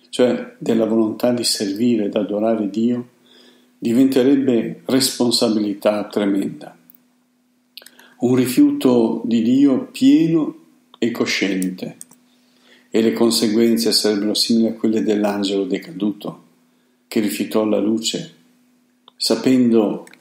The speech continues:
chi fosse la luce. Alla rivelazione del vero nome e dell'identità di Gesù corrisponde un conferimento della vocazione e del destino di Simone, figlio di Giona,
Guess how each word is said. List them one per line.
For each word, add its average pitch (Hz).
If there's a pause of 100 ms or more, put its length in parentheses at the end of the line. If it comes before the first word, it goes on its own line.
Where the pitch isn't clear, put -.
(120)
chi -
fosse -
la -
luce. - (4000)
Alla 127
rivelazione 120
del 104
vero 127
nome 104
e 95
dell'identità 98
di 98
Gesù 101 (720)
corrisponde 135
un 123
conferimento 120
della 104
vocazione 110
e 101
del 98
destino 107
di 101
Simone, 92
figlio 95
di 98
Giona, 98